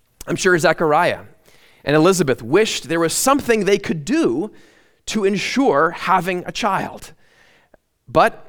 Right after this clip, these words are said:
they couldn't. They weren't in control. I'm sure Zechariah wished that, that he could have convinced Gabriel to, to let him speak so he wouldn't have to be silent for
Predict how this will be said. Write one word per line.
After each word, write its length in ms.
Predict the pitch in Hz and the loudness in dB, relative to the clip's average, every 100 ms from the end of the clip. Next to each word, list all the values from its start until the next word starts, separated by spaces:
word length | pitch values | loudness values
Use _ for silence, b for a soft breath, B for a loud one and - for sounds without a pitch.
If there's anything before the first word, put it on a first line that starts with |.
| - | -12
they 100 | 170 | -8
couldn't. 520 | - 302 285 - - - | 0 0 0 -4 -14 -12
They 80 | - | -6
weren't 220 | 151 214 | 0 0
in 40 | 208 | 0
control. 600 | 226 - 277 233 92 - B B | -4 -2 0 0 -4 -10 B B
I'm 60 | B | B
sure 160 | 254 | 2
Zechariah 540 | 214 254 240 233 269 170 | 2 2 4 4 6 4
wished 280 | 202 - - | 2 -2 0
that, 140 | 180 B B | -2 B B
that 100 | 190 | 0
he 100 | 202 | 0
could 200 | - 277 | 0 0
have 140 | 262 | 0
convinced 520 | - 233 156 254 - | -2 -2 0 -2 -2
Gabriel 480 | 156 220 220 196 156 | 2 2 2 2 2
to, 180 | 139 165 B B B | 2 -2 B B B
to 100 | - | -2
let 220 | 190 240 | 0 2
him 140 | 277 214 | 2 0
speak 640 | - - - 254 - - - | -4 -6 -4 -4 -4 -12 -8
so 160 | - | -2
he 80 | 196 | 0
wouldn't 160 | 226 220 | 0 -2
have 120 | 214 | -4
to 60 | |
be 100 | 202 | -6
silent 480 | 208 - 220 233 190 | -4 -2 2 2 2
for 220 | 202 165 | 0 -2